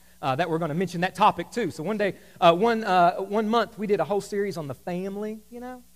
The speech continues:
And there was gonna be a sermon about sex in this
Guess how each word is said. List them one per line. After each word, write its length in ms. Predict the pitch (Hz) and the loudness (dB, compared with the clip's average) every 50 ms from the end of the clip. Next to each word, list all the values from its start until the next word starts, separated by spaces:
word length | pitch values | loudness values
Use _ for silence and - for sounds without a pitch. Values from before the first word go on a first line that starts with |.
| - - _ - - - - | -20 -20 _ -20 -20 -12 -8
And 160 | 165 165 180 | -6 -2 0
there 120 | 185 214 226 | 0 0 0
was 120 | 254 190 | -2 -2
gonna 160 | 247 247 233 | -4 -4 -4
be 160 | 190 208 202 | -4 -6 -6
a 60 | 185 165 | -8 -8
sermon 580 | - - 254 262 285 269 208 170 165 196 208 - | -8 -6 -4 -4 -4 -4 -4 -6 -8 -10 -12 -10
about 420 | - 151 135 175 196 247 - - - | -8 -4 0 0 0 0 0 -4 -14
sex 680 | - - - 311 370 - - - - - - - - - | -8 -2 0 0 0 0 -4 -10 -14 -20 -20 -20 -18 -12
in 100 | 170 160 | -8 -8
this 200 | 180 180 - - | -6 -8 -8 -10